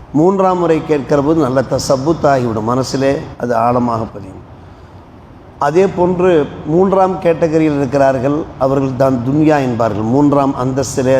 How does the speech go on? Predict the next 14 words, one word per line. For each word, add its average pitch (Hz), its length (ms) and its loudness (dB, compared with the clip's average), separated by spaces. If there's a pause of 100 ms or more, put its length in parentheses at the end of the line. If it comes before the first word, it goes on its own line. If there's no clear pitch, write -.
(120)
தராதரத்திலே 123 680 0
உள்ளவர்கள். 104 540 -4 (600)
அவர்களுக்கு 151 480 0
மூன்று 180 340 2
முறை 185 280 2
சொன்னால்தான் 165 680 0 (100)
புரியும். 151 400 0 (120)
எனவே 156 280 2
மூன்று 160 380 2
முறையாவது 165 500 2
நாம் 143 200 -2
அவரிடத்திலே 127 440 -2
சொல்ல 113 300 -4
வேண்டும். 104 360 -8